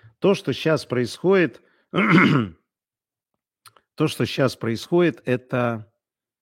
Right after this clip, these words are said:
это воистину такая шекспировская или древнегреческая трагедия.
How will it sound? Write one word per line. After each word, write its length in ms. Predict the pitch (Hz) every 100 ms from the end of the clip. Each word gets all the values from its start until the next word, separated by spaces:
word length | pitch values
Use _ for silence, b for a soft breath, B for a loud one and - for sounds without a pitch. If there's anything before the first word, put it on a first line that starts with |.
| _ _ _ _ _ _ _ _ 110 _ _ _ _ _ _ _ _ _ _ _ _
это 240 | 127 117
воистину 680 | 113 131 131 - 123 113 101
такая 360 | 113 - 104
шекспировская 960 | - - 101 - - 123 113 - - 104
или 160 | 98
древнегреческая 840 | 101 98 104 104 101 101 - - 98
трагедия. 560 | 95 101 90 78 -